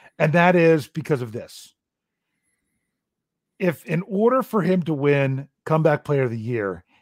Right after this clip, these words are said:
he's going to have to be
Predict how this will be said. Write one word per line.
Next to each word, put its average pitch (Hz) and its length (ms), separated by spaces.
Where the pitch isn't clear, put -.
he's 208 400
going 170 340
to 135 100
have - 640
to 160 140
be 107 680